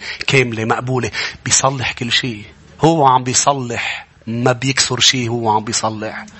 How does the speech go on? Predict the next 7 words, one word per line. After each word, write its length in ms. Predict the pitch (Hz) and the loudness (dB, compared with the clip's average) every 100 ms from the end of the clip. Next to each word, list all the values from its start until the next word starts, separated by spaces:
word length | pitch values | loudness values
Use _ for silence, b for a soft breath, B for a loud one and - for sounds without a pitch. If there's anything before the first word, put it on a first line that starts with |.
| B B B B B B B B B _ 120 | B B B B B B B B B _ -2
آمين 340 | 113 123 117 | 0 0 0
يا 100 | 113 | -2
أحبة. 420 | 107 120 117 104 - - _ - | -2 -2 -6 -12 -14 -20 _ 0
شو 220 | - 131 | 2 2
هالرب 380 | 135 127 127 123 | 2 2 0 -2
الطيب؟ 560 | - 120 113 98 92 - B B B | -2 -2 -2 -6 -10 -16 B B B
سلمه، 680 | - - 143 156 131 92 | 2 4 2 2 -2 -6